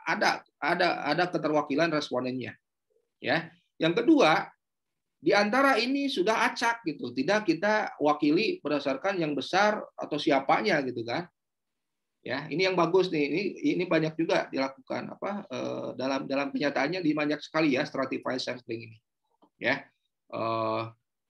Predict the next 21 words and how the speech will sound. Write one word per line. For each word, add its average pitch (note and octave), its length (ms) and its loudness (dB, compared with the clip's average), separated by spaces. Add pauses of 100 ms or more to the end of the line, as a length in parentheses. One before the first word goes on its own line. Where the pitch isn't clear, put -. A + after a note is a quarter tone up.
eh, A#2 160 -8
misalnya B2+ 380 -4
ada C3+ 80 0
sektor C3 560 0
berapa A#2+ 320 -4
nih, D#3+ 160 -4
B A#2+ 160 -6
P - 80 -6
S C3 180 -4
itu - 60 -12
kan D#3+ 160 -6
membagi, C3+ 400 -6
eh, - 320 -18
misalnya B2+ 320 -10
tujuh B2 240 -8
sektor. A2+ 480 -4
Nah, G#2+ 240 -8
tujuh C#3+ 240 -6
sektor D#3+ 240 -2
itu F#3 260 0
kemudian, C3 460 -2